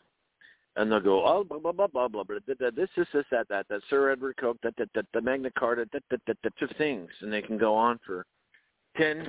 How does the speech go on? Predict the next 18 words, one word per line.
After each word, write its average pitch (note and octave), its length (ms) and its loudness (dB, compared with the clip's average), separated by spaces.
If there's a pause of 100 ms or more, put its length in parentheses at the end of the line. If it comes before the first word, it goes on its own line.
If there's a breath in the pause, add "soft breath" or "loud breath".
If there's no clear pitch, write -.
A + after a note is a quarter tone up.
(140)
fifteen, B2 680 -4 (640)
twenty C#3+ 180 0
minutes, B2 340 0 (220)
but D#2+ 120 -10
the F2 100 -10
common G#2 340 0
law E2+ 240 -2
has E2+ 180 -2
a E2+ 40 -4
one-sentence F2+ 640 -6 (120)
definition, D#2+ 720 -4 (840 loud breath)
and F2+ 160 2
it E2+ 80 0
has E2 220 2
a D2 60 0
reference. C#2+ 380 -4 (1200 soft breath)
So B2 460 2 (360)
let's C3+ 200 0